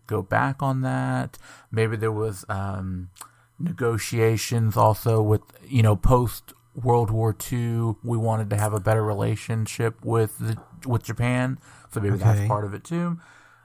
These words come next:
Speaker 1: Who knows? Um,
Speaker 2: That's so strange. Rob, I, I promise you, if, if you ever go missing and are feared dead and years pass and you come back alive, I will tell everybody that you're not dead.
Speaker 1: Thank you so much. Keep the hope alive.
Speaker 2: <laughs>
Speaker 1: Yeah.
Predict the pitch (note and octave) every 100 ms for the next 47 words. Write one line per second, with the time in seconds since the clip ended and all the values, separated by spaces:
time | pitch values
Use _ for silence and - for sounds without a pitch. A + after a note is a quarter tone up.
0 | - D3 A#2 - - A2 - - G#2+ G#2
1 | G#2 G2+ G2 F#2+ C#3 - D3 C3 A2+ A#2+
2 | B2 A#2+ B2 B2 - C3+ A2 A#2 A2+ -
3 | G#2 - - - G#2+ G2 - A#2+ C3+ C3+
4 | C3+ C3 A2 A#2+ A2+ A2 A2+ G#2+ G#2 G#2+
5 | - G2+ G2 - A2 G#2 G#2 G#2 G2 F#2
6 | G2 - A2 G2+ G2 G2 G#2+ G#2+ - G#2+
7 | F#2+ F#2+ - - - G#2+ G#2 G#2 A2 G2+
8 | G2+ G2+ F#2 F#2+ G#2 A2+ - - - -
9 | B2 C3 B2 A#2 A2+ A2 A2+ G2+ F#2+ F2+
10 | F#2 _ _ _ _ _ _ _ _ A#2+
11 | G2 G#2 G2+ F#2+ G2 G2+ G2 F2+ F2 -
12 | _ _ _ _ _ _ - G3 A#3+ A#3
13 | D#3+ - F3 F#3 F#3+ E3+ G#2 - E3 E3+
14 | E3 E3+ E3+ C3 C3+ G#2+ G2 - - B2
15 | G#2